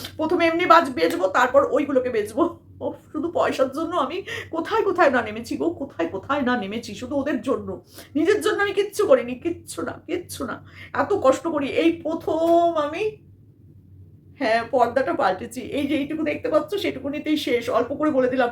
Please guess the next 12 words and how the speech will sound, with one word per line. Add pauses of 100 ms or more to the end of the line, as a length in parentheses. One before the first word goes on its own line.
আমি
পর্দাটা
একটু
পাল্টেছি। (1120)
এত
শুনেছি,
এত
শুনেছি, (420)
পর্দার
জন্য
কম
শুনেছি।